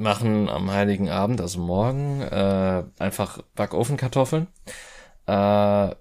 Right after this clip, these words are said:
ich, ich werd mich an einem, ta-, tatsächlich ist das noch morgen das Aufwendigste, denn ich werd mich an einem, äh, Rezept versuchen, was ich jetzt aus einem Kochbuch habe, was ich mir spontan geholt hab, weil ich mal gucken wollte, okay,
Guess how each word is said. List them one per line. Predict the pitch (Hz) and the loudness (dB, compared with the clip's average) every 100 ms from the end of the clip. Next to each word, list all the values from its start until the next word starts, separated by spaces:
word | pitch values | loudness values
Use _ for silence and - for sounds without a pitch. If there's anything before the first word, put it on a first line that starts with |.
| 98 | -6
ich, | 113 - | -6 -8
ich | - 131 | 0 4
werd | 131 | 4
mich | 147 - | 2 0
an | 107 | 0
einem, | 117 110 107 98 - | 2 2 2 0 -4
ta-, | - 123 - | -4 -2 2
tatsächlich | 135 127 147 151 | 0 2 0 0
ist | 117 - | 2 4
das | 143 | 4
noch | 139 | 2
morgen | 120 131 139 | 4 4 4
das | 117 - | 0 2
Aufwendigste, | 87 113 156 156 156 - 117 | 0 2 0 0 -2 0 2
denn | 104 | 2
ich | - - | 0 4
werd | 117 113 | 4 6
mich | 113 - - | 0 0 -2
an | 98 | 2
einem, | 98 95 98 95 95 95 _ | 4 4 4 2 0 -4 _
äh, | - 92 90 90 90 - - - | -2 0 0 0 -2 -6 -16 -4
Rezept | 98 - 113 | -2 -2 -4
versuchen, | - 110 110 110 | 0 0 2 0
was | 104 104 | 0 -2
ich | - - - | -8 -14 -12
jetzt | - 104 - | -4 -4 -2
aus | - 98 - - - | 0 0 0 -4 0
einem | 98 98 92 - _ _ _ _ _ _ _ | 2 2 -2 -6 _ _ _ _ _ _ _
Kochbuch | - 117 110 - 120 | 2 2 2 -4 2
habe, | 117 113 | 4 6
was | 104 107 | 4 0
ich | 110 | 0
mir | 107 101 101 | 2 2 2
spontan | - 107 107 104 104 | 0 0 2 2 2
geholt | 101 107 | 2 4
hab, | 117 117 | 2 0
weil | 95 | 0
ich | 98 | 0
mal | 95 | -2
gucken | 104 101 | -2 0
wollte, | 98 101 85 | 2 2 -2
okay, | - 101 107 | 0 2 2